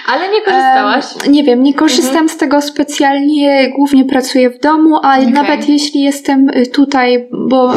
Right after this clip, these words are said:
Speaker 2: bo mam jakieś zajęcia na uczelni,
Speaker 1: Mhm.
Speaker 2: to,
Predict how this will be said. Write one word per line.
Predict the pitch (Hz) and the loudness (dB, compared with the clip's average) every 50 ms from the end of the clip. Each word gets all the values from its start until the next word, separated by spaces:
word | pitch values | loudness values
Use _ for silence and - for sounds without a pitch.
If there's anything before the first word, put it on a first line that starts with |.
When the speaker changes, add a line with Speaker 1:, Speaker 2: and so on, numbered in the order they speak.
| 247 233 | -2 -2
Speaker 2:
bo | 262 254 | -2 -2
mam | 254 254 247 | -2 -2 -2
jakieś | 247 - 254 247 233 | -2 0 -2 -2 0
zajęcia | - 254 247 247 254 247 247 240 - - 247 247 | 0 0 2 2 2 2 0 -2 -2 -2 -2 0
na | 240 240 240 233 233 233 233 233 233 240 240 | 0 0 0 0 0 0 0 0 0 0 0
uczelni, | 240 226 - 262 262 269 277 277 285 285 285 277 | -2 -4 -2 -2 0 0 0 -2 0 0 2 2
Speaker 1:
Mhm. | 269 | 4
Speaker 2:
to, | 262 247 247 285 247 247 | 2 2 2 2 0 -2